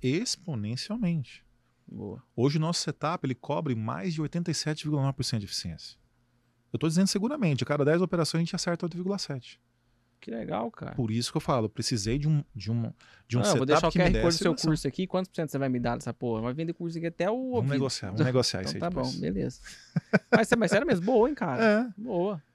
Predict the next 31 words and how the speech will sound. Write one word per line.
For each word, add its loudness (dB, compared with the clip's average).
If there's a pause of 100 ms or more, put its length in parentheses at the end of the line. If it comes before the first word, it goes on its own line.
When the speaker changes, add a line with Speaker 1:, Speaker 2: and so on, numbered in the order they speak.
Speaker 1:
E 10
Speaker 2:
Puta 10 (120)
Speaker 1:
isso 10
Speaker 2:
taxa 6
de 6
Speaker 1:
você 8
só 10
Speaker 2:
acerto, 2
meu. 12
Speaker 1:
consegue 8
na 10
ordem 10
exponencial, 4
você 0
não 4
consegue 6
na 4
aritmética. 0
Speaker 2:
Legal. -8 (640)
Speaker 1:
Não 6
consegue. 2
Speaker 2:
Você 0
sabe -2
que 2
eu 4
uso 0 (540)
aritmética, -4
né? -10
Eu -10
uso -8 (100)
Speaker 1:
Sim. 2